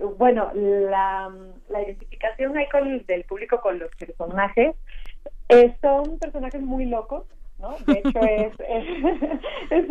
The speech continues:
Speaker 1: es como un, un sueño loco de, de Francisco Gabilondo Soler, que lo interpreta Enrique Chi,
Speaker 2: Ujú.
Speaker 1: eh, y es todo su mundo de creación,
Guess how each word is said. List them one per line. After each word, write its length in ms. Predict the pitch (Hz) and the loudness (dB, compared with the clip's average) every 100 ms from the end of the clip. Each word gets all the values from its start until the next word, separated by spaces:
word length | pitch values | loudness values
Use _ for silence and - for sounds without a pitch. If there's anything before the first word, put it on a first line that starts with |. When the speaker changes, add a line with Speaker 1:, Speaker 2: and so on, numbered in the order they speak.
| 311 | 4
Speaker 1:
es 140 | 302 285 | 4 2
como 320 | 320 277 247 | 2 6 6
un, 420 | 233 254 254 247 - | 6 4 0 -4 -4
un 300 | 247 269 269 | -2 -2 -4
sueño 760 | 277 254 247 262 254 220 190 170 | 0 0 2 0 0 0 0 -4
loco 580 | 202 208 208 - 226 226 208 | -4 -2 -2 -4 -2 -2 -2
de, 400 | 180 170 165 - - | -4 -2 -4 -6 -6
de 100 | 175 | -6
Francisco 400 | 175 202 208 220 | -8 -12 -2 2
Gabilondo 440 | 196 185 190 208 | 2 2 -4 -4
Soler, 300 | 196 175 214 | -4 -2 -2
que 40 | 269 | -4
lo 80 | 202 | -6
interpreta 440 | 190 - 196 190 | -8 -8 -4 -2
Enrique 380 | 185 196 - 185 | -2 -4 -10 -10
Chi, 240 | - 240 - - - - - - - | -6 -6 -6 -12 -20 -20 -20 -16 -6
Speaker 2:
Ujú. 60 | 202 | 2
Speaker 1:
eh, 600 | 208 - 196 190 190 190 | 4 4 2 4 4 4
y 100 | 208 | 4
es 140 | 240 240 | 2 4
todo 240 | 269 269 269 | 2 2 0
su 60 | |
mundo 360 | 233 226 226 233 | -6 -4 0 0
de 200 | 214 190 | 0 -2
creación, 920 | 208 190 185 185 - 226 233 247 254 | 0 2 4 2 0 0 0 -6 -12